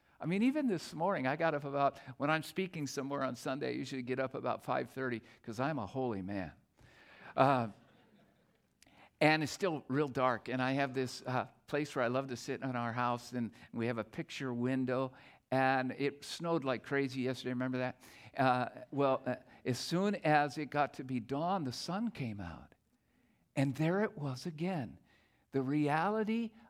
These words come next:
of untouched, pristine snow with the sun shining on it is one of the great ahs of life. Marie and I went to the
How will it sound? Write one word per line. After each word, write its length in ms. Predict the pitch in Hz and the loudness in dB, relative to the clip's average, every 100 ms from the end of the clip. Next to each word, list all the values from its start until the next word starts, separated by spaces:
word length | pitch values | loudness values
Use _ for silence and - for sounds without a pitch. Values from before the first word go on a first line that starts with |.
| - | -4
of 180 | 127 120 - | -2 -2 -2
untouched, 1040 | 160 208 233 233 - 160 151 - - - - _ - | 0 2 0 -2 -4 -2 -2 -6 -16 -20 -20 _ -6
pristine 880 | - 180 - - 190 208 214 226 226 - | -2 -2 -4 -6 -2 0 0 0 -2 -8
snow 720 | - - - 160 139 117 110 120 - - _ | -10 -8 -2 2 2 0 -4 -8 -16 -20 _
with 300 | 139 156 - | -2 -2 -4
the 80 | 151 | -6
sun 720 | - - - 208 185 139 123 | -4 -6 0 2 2 0 -4
shining 640 | - 156 170 175 151 113 | -4 -4 -2 0 0 -2
on 180 | 87 78 | -6 -10
it 140 | 82 - _ _ _ _ _ _ _ | -14 -18 _ _ _ _ _ _ _
is 160 | 127 127 | -2 0
one 200 | 143 165 | 0 0
of 80 | 143 | -2
the 80 | |
great 320 | 131 147 151 - - - _ - | -2 0 0 -2 -14 -20 _ -8
ahs 800 | 107 120 131 117 92 87 85 - | -4 0 0 -2 -6 -10 -14 -16
of 140 | 113 | -14
life. 460 | 117 104 208 160 - _ _ _ _ _ _ _ _ _ _ - | -10 -8 -8 -8 -14 _ _ _ _ _ _ _ _ _ _ 0
Marie 140 | 151 208 | 2 6
and 100 | 196 | 6
I 80 | |
went 160 | 185 185 | 4 0
to 80 | |
the 100 | 175 | -2